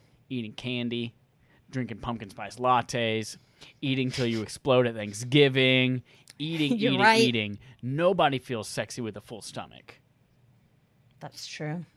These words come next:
Speaker 1: It's also everyone's trying to prep for cuffing season, trying to figure out who they're gonna end up with for the winter so they can cuff 'em, get 'em ready.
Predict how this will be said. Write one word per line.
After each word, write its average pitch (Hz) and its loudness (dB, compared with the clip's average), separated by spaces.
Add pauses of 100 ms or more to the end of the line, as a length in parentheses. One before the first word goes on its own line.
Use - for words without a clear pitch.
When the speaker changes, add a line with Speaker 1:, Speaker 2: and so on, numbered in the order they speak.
(460)
Speaker 1:
It's 127 -12
also 135 4 (220)
everyone's 131 0
trying 123 -2
to 120 -6
prep - -8
for - -18
cuffing 123 -6
season, 95 -16
trying 107 -14
to 104 -20
figure 127 -6
out 120 -4 (100)
who 110 -10
they're 123 -4
gonna 139 -2 (100)
end 139 -2
up 147 2
with 110 -4
for 120 -10
the 120 -2
winter 139 -2 (460)
so - -18
they 101 -10
can 95 -16
cuff 123 -4
'em, 139 -6 (160)
get 117 -6
'em 139 -4
ready. 120 -2